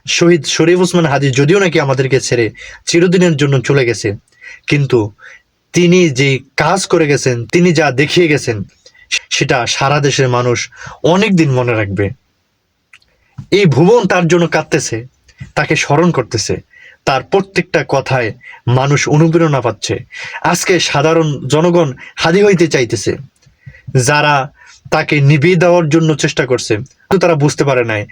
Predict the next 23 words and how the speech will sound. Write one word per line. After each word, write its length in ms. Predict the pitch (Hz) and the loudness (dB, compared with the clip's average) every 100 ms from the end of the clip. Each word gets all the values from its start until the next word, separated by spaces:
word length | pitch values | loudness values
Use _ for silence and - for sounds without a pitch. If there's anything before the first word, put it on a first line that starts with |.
| - - | -20 -4
যে 80 | 131 147 143 | -2 0 0
একজন 280 | 143 127 147 113 | 0 0 0 0
হাদিকে 360 | 131 143 143 139 131 | 0 -2 0 0 0
নিভিয়ে 280 | 131 131 120 | 2 2 2
দিলে 160 | 117 104 - - - | -2 -4 -10 -10 -4
শত 180 | 214 208 185 | -2 -2 0
শত 140 | 160 151 165 | 0 2 0
লক্ষ 200 | 196 - 175 | -2 -2 0
লক্ষ 140 | 156 139 120 | 0 -2 -2
হাদি 200 | 127 117 107 - - - 127 | 0 0 -2 -14 -18 -6 -2
আবার 260 | 139 135 127 113 | 0 0 -2 0
জন্ম 200 | 131 131 127 | 0 2 0
নেবে 160 | 123 117 117 | 0 -2 0
নতুন 180 | 123 120 110 | -2 -2 -2
করে। 160 | 107 98 _ - - - _ _ - - _ _ _ _ _ _ _ - _ _ - - 123 | -4 -6 _ -20 -20 -20 _ _ -20 -20 _ _ _ _ _ _ _ -20 _ _ -20 -6 -2
যদি 160 | 135 131 | 2 2
তারা 160 | 135 127 127 | 2 2 2
এটা 140 | 135 139 123 | 2 0 0
বুঝতো, 280 | 123 - 175 202 _ _ _ | -2 -2 -2 -2 _ _ _
তাইলে 220 | 175 156 147 | 0 0 0
চিন্তা 180 | 156 170 | 0 0
ভাবনা 200 | 180 156 143 | 2 0 0
করতো, 160 | 139 | 0